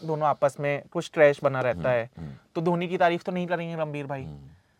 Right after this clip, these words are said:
Speaker 1: पर उन्होंने चेन्नई से, उनसे पूछा गया कि भाई ये धोनी जो end में आके आठ दस बॉल ही खेलते हैं,
Speaker 2: हम्म,
Speaker 1: उन्होंने
Speaker 2: हम्म।
Speaker 1: बहुत अच्छी स्ट्रेटजी है, क्योंकि impact player की तरह धोनी काम करते हैं और उनका pressure होता है और वो आके मार देते हैं।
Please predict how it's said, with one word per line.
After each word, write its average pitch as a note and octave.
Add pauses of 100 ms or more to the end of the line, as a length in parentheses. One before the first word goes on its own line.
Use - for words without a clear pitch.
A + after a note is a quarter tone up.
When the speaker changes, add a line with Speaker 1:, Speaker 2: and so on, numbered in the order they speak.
(140)
Speaker 1:
पर F#3
उन्होंने G#3+
चेन्नई G3
से, A3
उनसे G3
पूछा F3
गया F#3
कि G3
भाई F#3+
ये F#3+
धोनी E3
जो E3+
end C#3+
में D3+
आके C#3 (560)
आठ C#3+
दस C#3+
बॉल C3+
ही B2+
खेलते -
हैं, F2
Speaker 2:
हम्म, D#3+
Speaker 1:
उन्होंने F3
Speaker 2:
हम्म। -
Speaker 1:
बहुत E3
अच्छी -
स्ट्रेटजी B2+
है, - (520)
क्योंकि G3
impact -
player A3+
की A3+
तरह G#3
धोनी F3+
काम E3
करते D#3+
हैं D4
और D4 (100)
उनका G#3
pressure G3
होता G#3
है C4+
और A#3+
वो A#3+
आके G3+
मार E3
देते C3+
हैं। A2